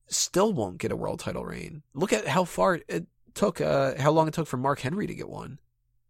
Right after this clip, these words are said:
Or, like, Kane. Kane, for the longest time, had the belt for one day.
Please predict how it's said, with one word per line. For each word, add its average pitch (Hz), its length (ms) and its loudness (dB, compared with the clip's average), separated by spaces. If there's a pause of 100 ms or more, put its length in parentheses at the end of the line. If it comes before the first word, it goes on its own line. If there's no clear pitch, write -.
(960)
Or, 120 140 4
like, 117 360 0 (680)
Kane. 190 560 -2 (1040)
Kane, 269 420 4
for 170 140 4
the 156 120 6
longest 180 400 2
time, 214 320 2
had 175 180 0
the 175 60 2
belt 175 280 0
for 160 200 -2
one 160 520 -2
day. 196 540 -2